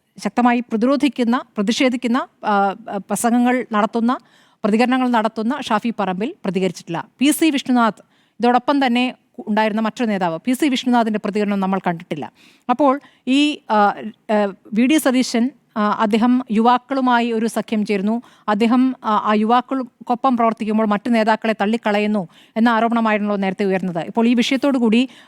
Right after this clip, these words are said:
രാഹുൽ മാങ്കൂട്ടത്തിൽ വേറെ, രാഹുൽ മാങ്കൂട്ടത്തിനെ പിന്തുണയ്ക്കുന്നവർ ബാക്കി പോകുന്നു, പ്രതിപക്ഷ നേതാവ് അവിടെ ഒറ്റയ്ക്കാകുന്നു എന്നതാണ് ഇപ്പോഴത്തെ കാഴ്ച. അത് കൃത്യമായി ഉപയോഗപ്പെടുത്താൻ മറ്റു ചില നേതാക്കൾ രംഗപ്രവേശം ചെയ്യുന്നു എന്നുള്ളതും അവിടുത്തെ കാഴ്ചയാണ്. പക്ഷേ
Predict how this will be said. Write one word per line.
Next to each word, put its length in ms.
രാഹുൽ 240
മാങ്കൂട്ടത്തിൽ 520
വേറെ, 280
രാഹുൽ 260
മാങ്കൂട്ടത്തിനെ 440
പിന്തുണയ്ക്കുന്നവർ 560
ബാക്കി 260
പോകുന്നു, 420
പ്രതിപക്ഷ 340
നേതാവ് 240
അവിടെ 160
ഒറ്റയ്ക്കാകുന്നു 600
എന്നതാണ് 260
ഇപ്പോഴത്തെ 380
കാഴ്ച. 300
അത് 300
കൃത്യമായി 400
ഉപയോഗപ്പെടുത്താൻ 640
മറ്റു 180
ചില 160
നേതാക്കൾ 720
രംഗപ്രവേശം 640
ചെയ്യുന്നു 300
എന്നുള്ളതും 340
അവിടുത്തെ 260
കാഴ്ചയാണ്. 520
പക്ഷേ 380